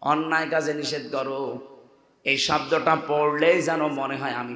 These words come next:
পরিচিত কোন জায়গা থেকে। এই যে তা'মুরুনা বিল মা'রুফ, মারুফ মানে পরিচিত, মারুফ মানে কি? এই শব্দটা উরফুন থেকে এসেছে, আইন রফা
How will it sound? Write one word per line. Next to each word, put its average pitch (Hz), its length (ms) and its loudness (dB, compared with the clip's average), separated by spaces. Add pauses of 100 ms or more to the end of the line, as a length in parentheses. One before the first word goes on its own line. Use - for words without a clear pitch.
পরিচিত 120 640 -10
কোন 120 260 -12
জায়গা 120 380 -8
থেকে। 123 340 -10
এই 139 300 -4
যে 175 140 2
তা'মুরুনা 180 800 4
বিল 170 200 0
মা'রুফ, 151 600 2 (400)
মারুফ 175 400 4
মানে 220 300 -2 (1160)
পরিচিত, 175 460 2
মারুফ 156 340 2
মানে 220 220 0
কি? 131 420 -8 (1000)
এই 147 80 2
শব্দটা 226 520 6
উরফুন 233 600 4
থেকে 240 240 4
এসেছে, 240 540 2
আইন 240 580 2
রফা 233 880 6